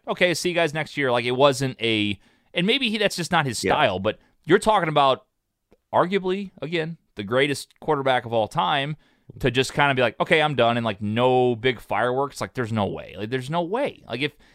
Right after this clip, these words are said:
Speaker 1: if
Speaker 2: Yeah.
Speaker 1: he truly thought he was done, he would have stood around. He, he would have kinda looked at the crowd more. He was, and I know that he's, I guess, more sympathetic to the
Speaker 2: He
Speaker 1: Patriots fans, but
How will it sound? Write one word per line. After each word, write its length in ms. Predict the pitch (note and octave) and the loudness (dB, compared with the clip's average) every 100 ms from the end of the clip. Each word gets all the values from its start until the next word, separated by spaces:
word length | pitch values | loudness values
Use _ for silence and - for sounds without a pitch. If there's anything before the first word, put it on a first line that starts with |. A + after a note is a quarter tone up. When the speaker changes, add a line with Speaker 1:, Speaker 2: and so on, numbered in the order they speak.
| _ | _
Speaker 1:
if 200 | - - | -4 -2
Speaker 2:
Yeah. 60 | C4 | -2
Speaker 1:
he 60 | A#3+ | -4
truly 580 | - - G3 A#3+ G3 C#3 | -8 -4 0 2 0 0
thought 260 | D3+ D3 | 4 4
he 120 | B2+ | 2
was 160 | A2+ F2 | -2 -2
done, 260 | - A2 F#2+ | 2 2 2
he 100 | B2+ | 0
would 120 | D3 | 0
have 80 | G2 | -2
stood 380 | - - A2+ A2+ | -6 -4 0 2
around. 520 | G2+ G2+ G#2+ G#2+ G#2 | 2 2 4 2 0
He, 160 | A#2 A#2+ - - | -2 -6 -8 -10
he 160 | C3 | -2
would 140 | C#3 B2+ | 2 2
have 80 | A2+ | 2
kinda 180 | C3+ G#2 | -2 0
looked 200 | A2 A2+ | -4 -6
at 60 | |
the 60 | G#2+ | -10
crowd 440 | - A2 G#2+ G#2 | 0 4 4 2
more. 220 | G#2 A2 G#2+ | 0 0 0
He 100 | C#3 | -4
was, 220 | D#3 - _ _ - | -8 -12 _ _ -2
and 80 | D#3 | 0
I 60 | |
know 180 | F3 G3 | 4 4
that 200 | E3+ D3+ | 2 0
he's, 220 | C3 C#3+ A#2+ | -4 -8 -4
I 100 | A2+ | 0
guess, 240 | B2+ A#2+ | 0 0
more 200 | B2 B2+ | 0 0
sympathetic 640 | - C3 G2 - G#2+ A2+ - | 0 -4 -6 -2 0 0 -2
to 80 | - | -12
the 80 | F#2+ - | -12 -4
Speaker 2:
He 80 | C#3+ | -2
Speaker 1:
Patriots 380 | - C#3+ C#3+ - | -2 -4 -8 -4
fans, 400 | D3+ D#3 E3 C#3+ | -4 -4 -8 0
but 240 | C3 B2+ | 0 0